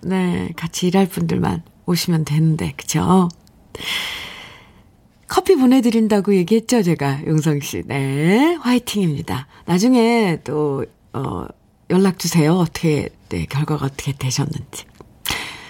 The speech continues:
차경현님 사연이에요. 옷 사고 처음 파란색 티를 세탁기에 넣고 돌렸는데요. 다른 옷에 다 퍼렇게 물들고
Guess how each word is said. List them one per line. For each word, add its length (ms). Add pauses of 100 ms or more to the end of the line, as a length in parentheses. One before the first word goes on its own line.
(480)
차경현님 1160
사연이에요. 880 (320)
옷 160
사고 840 (100)
처음 600 (520)
파란색 560
티를 560
세탁기에 540
넣고 220
돌렸는데요. 960 (640)
다른 300
옷에 420
다 420
퍼렇게 760
물들고 800